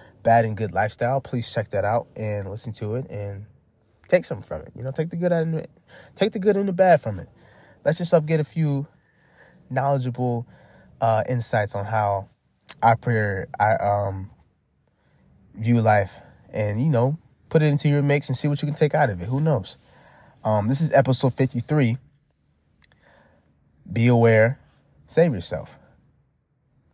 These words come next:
Like I start off, uh, every episode, I hope you all did what you were supposed to do in your week. You, um,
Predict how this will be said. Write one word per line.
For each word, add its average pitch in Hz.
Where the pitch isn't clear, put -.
Like 113
I 117
start 120
off, 113
uh, 110
every 113
episode, 110
I 98
hope 110
you 107
all 101
did 101
what 95
you 98
were 95
supposed -
to -
do 98
in 98
your 92
week. 107
You, -
um, -